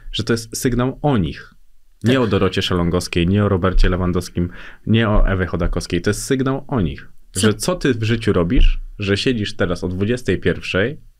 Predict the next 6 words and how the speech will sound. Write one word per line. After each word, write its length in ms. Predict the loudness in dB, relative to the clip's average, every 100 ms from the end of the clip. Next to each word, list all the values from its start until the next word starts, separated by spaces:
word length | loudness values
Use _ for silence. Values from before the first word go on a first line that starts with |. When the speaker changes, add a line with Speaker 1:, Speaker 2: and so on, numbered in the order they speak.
| -20 -20 -8 -2 -2
Speaker 1:
i 80 | -2
komentujesz 840 | 0 2 0 0 2 2 0 -6
film 320 | -4 0 2 2
na 120 | 0
YouTubie? 500 | -2 -2 -2 -4 -8 -10 -14 -20 -20 -20 -20 -20 -6
Speaker 2:
Hmm. 360 | -2 -2 -4